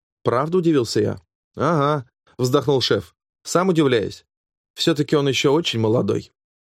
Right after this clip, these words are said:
«Ну да, всего-то на какую-то сотню лет старше меня», ехидно подумал я.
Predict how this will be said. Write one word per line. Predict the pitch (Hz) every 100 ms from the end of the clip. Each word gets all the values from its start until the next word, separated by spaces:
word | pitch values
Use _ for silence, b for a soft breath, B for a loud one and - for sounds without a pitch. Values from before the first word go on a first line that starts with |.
| _ _
«Ну | 165 254
да, | 180 160
всего-то | 127 160 190 190
на | 175
какую-то | 160 180 180 151
сотню | 185 170 170
лет | 165
старше | - 160 143 -
меня», | 151 151 135 107 -
ехидно | 113 117 151 127
подумал | 120 123 120 117
я. | 110 104